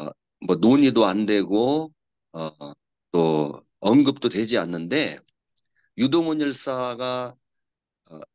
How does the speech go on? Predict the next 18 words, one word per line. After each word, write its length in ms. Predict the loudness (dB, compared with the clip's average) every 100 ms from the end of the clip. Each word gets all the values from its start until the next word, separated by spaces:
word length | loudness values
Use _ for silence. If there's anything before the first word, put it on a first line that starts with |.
| _ _ -6
한신대학을 680 | -2 -2 -4 -4 -2 -4
들어가는 500 | -6 -6 -6 -4 -6
그 340 | -6 -4 -2 -2 -8 _ _
칠십 320 | -4 -4 -4
년대 300 | -6 -6 -6 -6
말, 440 | -6 -8 -8 -12 _ _ _ _
어, 100 | -18
팔십 340 | -10 -6 -4 -2
년대 300 | -2 -2 -4
그 280 | -4 -2 -2
어간의 560 | -2 -4 -4 -8 -10 -16 _ _ _
광주의 840 | -12 -4 -2 0 2 2 2 -2 -10 _ _ _ _ _
그 380 | -14 -12 -14 -8
운동 460 | 0 2 4 2 0
지형에는 720 | -2 -2 -4 -4 -4 -6 -8 _ _ _ _ _ _ _
유동훈 360 | -4 0 2 0
열사의 360 | -2 -2 -4 -4
아버지, 720 | -6 -6 -6 -8 -8 -10